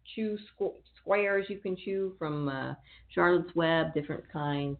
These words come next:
to re-, rejuvenate, regenerate, revive, <laughs> relive. <laughs> Just relive it all. Uh, maybe you don't want to. That's why you didn't get the cannabis.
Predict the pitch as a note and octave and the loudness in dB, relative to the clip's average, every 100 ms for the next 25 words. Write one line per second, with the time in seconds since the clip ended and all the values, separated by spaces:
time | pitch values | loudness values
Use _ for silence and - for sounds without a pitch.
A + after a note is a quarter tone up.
0 | - A#2 B2 A#2 A2+ - B2 A2+ - D#3 | -10 -6 -6 -6 -10 -12 -8 -8 -2 2
1 | C#3+ C#3+ C#3+ C#3 - - C#3 C3 C#3 C3+ | 2 2 0 -2 -6 -6 -4 -4 -2 -2
2 | A#2+ A#2 C3+ B2+ C3 C3 C3 F#3 - - | -2 0 2 2 0 -2 -4 -6 -8 -12
3 | - G3+ F#3+ F3 D3+ B2+ - A3 - F3 | 0 4 6 6 4 0 -4 -4 -4 -8
4 | E3+ - A3 A3 G#3+ F3+ D#3+ D3+ C#3 A#2+ | -10 -4 -4 0 0 2 2 4 2 0
5 | - - - - - - F3 - B3 C4 | -2 0 2 2 2 4 4 4 4 4
6 | C4 A#3+ A#3+ A#3+ G#3+ E3+ F3+ F#3 G3 G3 | 4 4 4 4 4 2 2 2 2 2
7 | F#3 F3+ F3 - F#3 F3 - - | 2 2 2 2 2 2 2 0